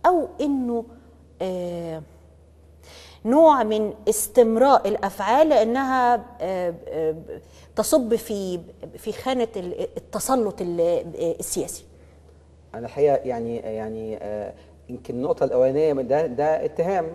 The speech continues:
Speaker 2: يعني، غير
Speaker 1: مم.
Speaker 2: حقيقي، لكن النقطة التانية دي أنا لا أتخيل إن، إن حكومتنا تتهم بيه. يعني، لا أتخيله ولا يخطر على بالي.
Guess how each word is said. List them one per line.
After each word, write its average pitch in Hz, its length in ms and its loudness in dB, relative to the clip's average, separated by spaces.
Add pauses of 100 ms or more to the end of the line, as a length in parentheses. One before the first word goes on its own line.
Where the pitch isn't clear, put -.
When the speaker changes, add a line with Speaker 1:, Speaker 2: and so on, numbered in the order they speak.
(120)
Speaker 2:
يعني، 123 220 -6
غير 233 80 0
Speaker 1:
مم. 202 100 -4
Speaker 2:
حقيقي، 135 300 0
لكن 123 140 4
النقطة 160 240 -2
التانية 175 320 2
دي 160 200 -2 (520)
أنا 135 120 0
لا 165 160 8
أتخيل 156 580 4 (520)
إن، 123 320 -2
إن 120 1000 -2
حكومتنا 147 800 0
تتهم 151 540 -4
بيه. 170 100 -10 (640)
يعني، 120 220 -2
لا 175 140 12
أتخيله 170 720 4
ولا 156 200 10
يخطر 175 280 8
على 147 200 4
بالي. 147 320 6